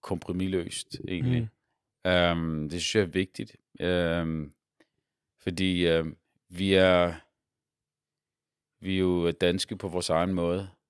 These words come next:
Speaker 2: Mm.
Speaker 1: Øh, og, øh, øhm, vi kan have en tendens ud fra, hvordan vores forældre er vokset op, vores forældre er kommet hertil,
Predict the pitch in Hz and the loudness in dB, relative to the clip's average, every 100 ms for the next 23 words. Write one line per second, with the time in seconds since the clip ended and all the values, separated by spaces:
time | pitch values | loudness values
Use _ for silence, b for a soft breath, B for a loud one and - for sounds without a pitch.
0 | _ 147 123 113 - _ _ _ 90 90 | _ -2 -2 -4 -10 _ _ _ -2 2
1 | 90 85 82 80 78 73 - 76 - _ | 4 4 2 0 -2 -4 -6 -12 -16 _
2 | _ _ 82 82 80 82 78 78 78 78 | _ _ -4 -2 0 0 2 2 0 -4
3 | _ _ _ _ _ _ _ _ _ _ | _ _ _ _ _ _ _ _ _ _
4 | _ _ _ _ - 85 82 80 78 73 | _ _ _ _ -8 -4 -4 -4 -6 -8
5 | 87 95 92 90 98 80 95 90 - - | -6 -4 -2 -2 -6 -2 -2 -2 -6 -8
6 | - _ _ _ - 95 - 92 85 85 | -12 _ _ _ -10 -8 2 4 4 2
7 | 85 85 82 _ _ _ _ _ _ 82 | 0 -2 -4 _ _ _ _ _ _ -10
8 | 85 - 87 80 90 82 82 - 80 82 | -6 -2 -2 0 0 0 -2 -2 0 -2
9 | - _ _ _ - 82 82 80 85 82 | -6 _ _ _ -10 -6 -4 0 0 0
10 | - 78 80 80 - 87 | -2 -4 -4 -8 -6 -6